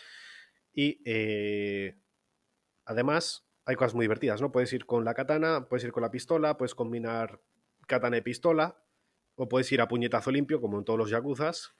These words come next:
Y luego además hay los minijuegos, ¿no? Algo característica de los yakuza es que, aparte de las misiones, puedes irte por ahí un poco, puedes hablar con la gente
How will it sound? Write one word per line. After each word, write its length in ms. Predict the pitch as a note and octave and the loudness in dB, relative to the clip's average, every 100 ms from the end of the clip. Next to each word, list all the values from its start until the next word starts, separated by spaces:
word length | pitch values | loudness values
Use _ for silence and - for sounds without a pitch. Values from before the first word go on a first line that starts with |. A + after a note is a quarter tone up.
| _ | _
Y 120 | - C3 | -8 0
luego 200 | C3+ B2+ | 4 4
además 300 | C3 C#3 C#3 | 2 0 0
hay 120 | C3 | 0
los 180 | A#2+ A2 | -2 -4
minijuegos, 420 | G2+ G#2+ G2 G2 | -4 -4 -4 -4
¿no? 260 | C3 B2 - - _ | -4 -4 -8 -18 _
Algo 140 | A2 | -8
característica 560 | A2+ A#2 G#2+ A2+ - A#2 | -4 -4 -4 -10 -6 -4
de 60 | A2 | -4
los 140 | G#2+ | -4
yakuza 400 | A2+ B2 B2+ B2 | -6 -4 -2 -2
es 140 | A2+ | -2
que, 220 | - G2+ G2+ | -4 -8 -8
aparte 280 | G#2+ G#2 A#2 | -10 -4 -2
de 40 | |
las 160 | A2+ A#2 | -2 -2
misiones, 540 | A#2 - B2+ C3+ - - - - | -4 2 2 0 -4 -14 -20 -6
puedes 220 | A2+ A2+ | -2 -2
irte 220 | A#2+ A2 G#2 | -2 -2 -4
por 180 | A2 | -2
ahí 200 | G#2+ A2 | -2 0
un 160 | A2+ A2+ | -2 -2
poco, 380 | D3 D3+ D3 C#3 | -2 0 0 0
puedes 180 | A#2 A2+ | 0 0
hablar 240 | A2 G#2+ | 0 -2
con 140 | - A#2 | 0 -2
la 80 | |
gente 600 | - C#3 C#3+ C3+ D3 D3+ | -2 -2 -2 0 0 -2